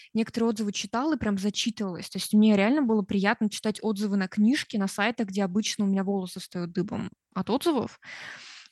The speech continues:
И поэтому я не знаю, насколько многие люди их читают, но до сих пор вот как бы есть прям такие думающие люди, которые читают и прям очень классно пишут,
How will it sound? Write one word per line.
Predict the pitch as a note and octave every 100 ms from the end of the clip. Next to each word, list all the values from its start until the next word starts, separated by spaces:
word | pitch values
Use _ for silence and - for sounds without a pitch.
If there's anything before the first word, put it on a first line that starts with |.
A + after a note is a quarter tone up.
| _
И | G#3 G#3+
поэтому | G#3+ G#3+ A3+ A#3 A3+ A3 A3
я | A3+
не | A3
знаю, | A#3+ A#3
насколько | G#3+ - A3 G#3
многие | G#3+ A3+ G#4 A4
люди | D#4 A3+ G#3+
их | -
читают, | - G3+ F#3 F3 - - - -
но | G#3 G3+ G#3+ A#3+ A#3+ A3+ G3+ G3 - - -
до | A3
сих | G#3+ A3+
пор | A#3 B3
вот | A3
как | - F#3
бы | F#3+
есть | G3 G#3+ - -
прям | G3 F#3
такие | G3 G#3
думающие | F#3 A3 G#3+ G3 - F#3
люди, | G#3+ A#3+
которые | G#3+ G3+ G3 F#3
читают | - F#3+ G#3 A3+ G3
и |
прям | G3+ G3+
очень | G3+ -
классно | - G3 F#3+ - F#3 F3+
пишут, | F#3+ F3+ -